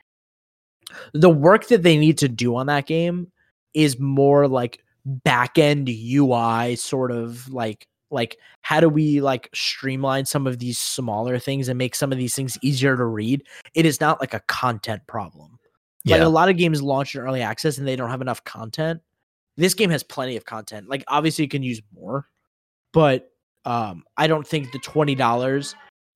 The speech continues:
Speaker 1: does not justify the amount of content in this game.
Speaker 2: Yeah. I, I'm definitely more interested in it now after hearing you speak about it than I was previously. So, uh, I appreciate you shedding some knowledge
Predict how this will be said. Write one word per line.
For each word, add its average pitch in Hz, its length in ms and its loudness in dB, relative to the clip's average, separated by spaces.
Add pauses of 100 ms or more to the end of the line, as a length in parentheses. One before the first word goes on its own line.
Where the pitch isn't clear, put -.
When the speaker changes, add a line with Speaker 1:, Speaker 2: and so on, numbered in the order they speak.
(120)
Speaker 1:
does 147 160 2
not 135 220 0
justify 131 520 0
the 123 140 -2
amount 110 260 -4
of - 80 -10
content 110 500 -10
in 104 120 -12
this 104 120 -10
game. 101 300 -16 (600)
Speaker 2:
Yeah. 87 240 0 (840)
I, 95 280 2 (100)
I'm 110 280 0
definitely 98 760 4
more 92 400 4
interested 87 560 2
in 82 120 -2
it 80 100 -2
now 85 320 2
after - 260 -2
hearing 90 220 -4
you 85 240 -4 (220)
speak 95 260 -2
about 85 220 2
it 87 80 -4
than 92 100 -4
I 87 60 0
was 85 440 0
previously. 95 600 -4
So, 92 380 -6 (800)
uh, 101 80 -4
I 87 100 -2
appreciate 101 380 -4
you 95 260 -2
shedding 98 380 -2
some 95 220 -2
knowledge 90 520 -2